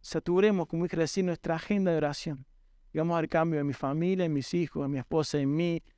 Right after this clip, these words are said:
en mi iglesia, en mi ministerio. Los discípulos pasaron diez días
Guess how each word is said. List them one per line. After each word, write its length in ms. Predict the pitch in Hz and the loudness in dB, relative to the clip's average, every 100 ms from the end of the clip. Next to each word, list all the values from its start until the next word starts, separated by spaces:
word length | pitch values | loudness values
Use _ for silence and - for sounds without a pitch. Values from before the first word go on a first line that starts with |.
| _ - | _ -4
en 120 | 143 | 0
mi 100 | 139 | 2
iglesia, 540 | 156 165 - 135 143 - - _ - - - | 2 0 -4 -8 -10 -16 -20 _ -20 -20 -6
en 60 | 143 | 0
mi 100 | 143 | 4
ministerio. 720 | 139 127 - 151 135 143 131 - - - - - - - | 4 2 2 2 2 -4 -12 -20 -20 -20 -20 -20 -20 -4
Los 100 | 143 | 0
discípulos 360 | 143 175 180 - | 0 0 0 0
pasaron 340 | 147 185 175 | 0 0 2
diez 240 | 180 214 | 2 2
días 400 | 165 180 180 - | 2 2 2 0